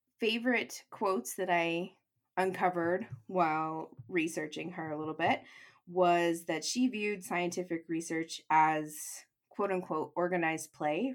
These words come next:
for adults." And I think that's a great perspective. And I hope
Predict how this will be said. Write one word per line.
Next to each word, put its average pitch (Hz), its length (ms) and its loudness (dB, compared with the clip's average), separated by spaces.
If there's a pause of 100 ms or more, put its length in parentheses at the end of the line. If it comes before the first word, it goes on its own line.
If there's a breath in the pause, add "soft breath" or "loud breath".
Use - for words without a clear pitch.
for 151 120 -4
adults." - 580 -6 (540 soft breath)
And 165 80 0
I 165 80 4
think 170 160 0
that's 165 140 -2
a 170 40 2
great 156 380 -2
perspective. 185 720 -4 (160)
And 160 560 0
I 170 100 0
hope 165 320 -4